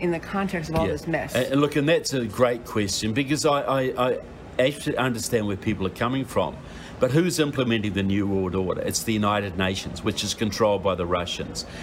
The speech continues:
Speaker 2: It is the World Economic Forum, which is almost certainly controlled by the Russians. It's the World Council of Churches, which is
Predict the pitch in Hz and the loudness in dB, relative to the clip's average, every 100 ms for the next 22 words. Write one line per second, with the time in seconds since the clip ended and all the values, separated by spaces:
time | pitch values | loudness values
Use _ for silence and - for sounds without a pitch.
0 | - 113 117 123 135 131 120 117 117 120 | -2 0 0 2 4 2 0 0 2 2
1 | 120 - - 95 80 - - 107 120 104 | 0 -4 0 2 0 -6 -4 -2 0 2
2 | 120 113 104 - 127 123 104 - 90 - | 2 2 0 0 0 0 -4 -4 -4 0
3 | 92 87 85 85 85 85 - 78 - - | 0 0 -2 0 -2 -2 -6 -8 -10 -12
4 | - 104 127 120 131 131 127 113 113 - | -6 -2 2 4 2 2 -2 -2 -2 -2
5 | 107 85 131 131 - 95 - - 123 131 | -4 -2 -2 0 -4 -6 -8 -6 -2 -2
6 | 120 | -2